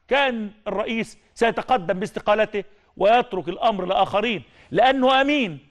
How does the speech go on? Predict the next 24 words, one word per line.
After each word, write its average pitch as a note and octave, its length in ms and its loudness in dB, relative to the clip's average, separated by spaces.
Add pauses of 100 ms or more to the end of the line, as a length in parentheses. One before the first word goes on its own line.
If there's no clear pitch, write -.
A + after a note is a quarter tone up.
(200)
القصة A3+ 440 0
ليست A3+ 220 0
قصة - 340 -4
جلوس G#3 400 0
على F3+ 180 0
الكرسي F3+ 580 -6
في E3+ 100 -6
الحكم، D4 320 2 (300)
وإنما C#4 300 2
القصة A#3 560 -2
ماذا B3 460 2
أفعل E3 380 -2
وأنا G3 300 -4
في E3 100 -12
فترة F3 320 -8
الحكم. - 320 -6 (380)
هذا B3+ 240 2
هو A3 120 2
المعيار. F#3 520 0
هعمل G#3 380 0
إيه؟ F#3 280 0 (160)
هقدم F#3+ 380 -2
إيه G3+ 80 -6
للناس؟ F#3 400 0